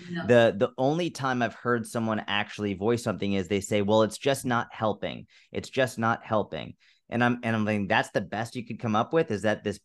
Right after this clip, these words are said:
Speaker 2: picture of an innocent child, this eight-month-old child, this three-year-old child, this six-year-old child, is like these, these, it's not helping the situation. Well, you tearing it down certainly isn't helping either.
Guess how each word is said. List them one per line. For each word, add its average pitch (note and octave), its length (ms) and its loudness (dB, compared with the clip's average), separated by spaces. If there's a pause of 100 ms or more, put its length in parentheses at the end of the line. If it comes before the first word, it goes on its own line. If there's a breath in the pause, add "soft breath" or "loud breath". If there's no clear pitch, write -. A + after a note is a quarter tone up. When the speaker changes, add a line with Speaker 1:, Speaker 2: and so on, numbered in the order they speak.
(160)
Speaker 2:
picture C#3+ 460 -2
of G#2+ 180 -6
an G2+ 120 -2
innocent B2 520 -4
child, A#2 500 2
this F#2 220 -6
eight-month-old A#2 640 -4
child, A#2 400 2
this - 160 -4
three-year-old A#2 580 -2
child, B2 380 2
this F#2+ 200 -2
six-year-old A#2 500 -6
child, A#2+ 420 0 (260 loud breath)
is G#2+ 140 2
like G#2+ 220 2
these, G#2 280 -2
these, G#2+ 320 -2 (220)
it's G#2+ 220 -6
not A2 240 0
helping D3+ 480 -2
the C3 80 -4
situation. C#3+ 520 -6
Well, A#2+ 80 -2
you A2 200 -2
tearing C3+ 360 -2
it F#2+ 120 -4
down C#3 260 2
certainly A2 400 -2
isn't A2+ 160 -2
helping A#2 340 -4
either. D3 380 -6